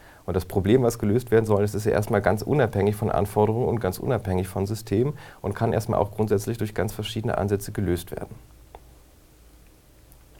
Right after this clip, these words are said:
Und das System oder die Lösung letztendlich ist eine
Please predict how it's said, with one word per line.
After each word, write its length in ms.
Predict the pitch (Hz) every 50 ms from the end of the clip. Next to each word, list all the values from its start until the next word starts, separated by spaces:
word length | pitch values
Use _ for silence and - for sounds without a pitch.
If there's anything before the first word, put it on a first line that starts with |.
| - - - -
Und 160 | - 101 98
das 100 | 95 90
System 540 | - 87 - - - 104 110 139 165 180 180 - - - - -
oder 180 | - - 104 101
die 120 | 98 98
Lösung 500 | 92 92 98 120 123 139 147 156 156 139
letztendlich 400 | 120 117 113 - 104 120 127 123
ist 80 | 113 -
eine 260 | 90 101 98 92